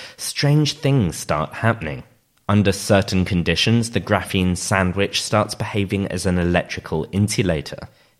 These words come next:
In other conditions, it becomes a superconductor, conducting electricity without resistance.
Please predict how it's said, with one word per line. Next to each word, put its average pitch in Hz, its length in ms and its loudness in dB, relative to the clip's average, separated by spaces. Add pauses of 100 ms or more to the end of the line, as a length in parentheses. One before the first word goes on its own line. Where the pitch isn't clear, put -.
(140)
In 92 240 2
other 95 220 2
conditions, 107 600 4
it 107 200 0
becomes 107 400 0
a 101 180 0
superconductor, 82 1200 -2 (140)
conducting 95 520 2
electricity 107 640 0
without 95 520 -2
resistance. 101 760 -4